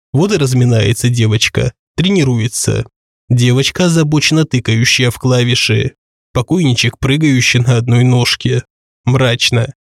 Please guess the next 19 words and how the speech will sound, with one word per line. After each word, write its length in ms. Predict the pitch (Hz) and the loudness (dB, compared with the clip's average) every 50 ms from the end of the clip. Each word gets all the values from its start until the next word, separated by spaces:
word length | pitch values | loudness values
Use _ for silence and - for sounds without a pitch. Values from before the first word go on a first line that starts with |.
| _ _ _ _ _ _ | _ _ _ _ _ _
Смешно 640 | - - - 127 127 123 - - 139 147 170 190 | -6 -2 0 2 2 2 0 0 0 0 2 2
и 60 | 165 143 | 2 0
оттого 420 | 135 135 _ - 131 135 151 147 | 0 -2 _ -2 -2 0 2 0
особенно 580 | 139 - - - 131 127 123 123 120 120 123 127 | 0 -2 -2 -2 -2 0 0 0 2 2 0 2
жутко. 600 | 127 127 127 123 - - - - 113 120 127 - _ _ _ _ _ _ _ _ _ _ _ _ _ _ _ | 2 0 0 0 -2 -4 -6 -4 -4 -4 -6 -10 _ _ _ _ _ _ _ _ _ _ _ _ _ _ _
Славка 400 | - - 156 180 180 - 180 160 | -4 -2 -2 -2 0 -2 -4 -2
тоже 240 | - 139 127 123 127 | -2 -2 0 0 2
наблюдал. 680 | 123 123 120 120 127 127 127 123 104 101 - - 117 - _ _ _ _ _ _ - | 0 0 0 0 0 0 0 0 -2 -2 -4 -6 -8 -10 _ _ _ _ _ _ -2
Но 120 | 131 139 | -2 -2
Славке 380 | - - - 214 - - - 127 | 0 -2 -4 -4 -2 -2 -4 -2
было 220 | 123 127 123 127 | 0 0 0 0
просто 360 | - - 143 127 117 - 127 | 0 0 -2 -2 -2 -2 -4
смешно. 580 | 117 - 139 131 - - - 123 117 110 - 127 - _ _ _ _ _ _ _ | -2 0 0 0 0 0 0 0 0 0 -2 -4 -10 _ _ _ _ _ _ _
Улыбка 380 | - 185 214 202 - - - 123 | -2 0 0 -2 -2 -2 -2 0
вон 340 | 120 117 110 110 113 117 | 0 0 0 -2 -2 0
до 80 | 120 131 | 0 2
ушей. 480 | 131 139 - - - 131 117 110 - - _ _ _ _ _ _ _ _ _ _ _ _ _ _ _ | 2 2 0 0 -2 -2 -2 -2 -4 -8 _ _ _ _ _ _ _ _ _ _ _ _ _ _ _
Разминка 560 | 131 131 131 123 123 123 120 123 120 - 147 | 0 0 0 0 2 2 2 2 0 0 0
закончилась. 840 | 131 143 131 - 127 123 120 123 - - 113 110 - - - - - | 0 0 -2 0 0 0 0 2 0 0 0 -2 -2 -4 -6 -10 -14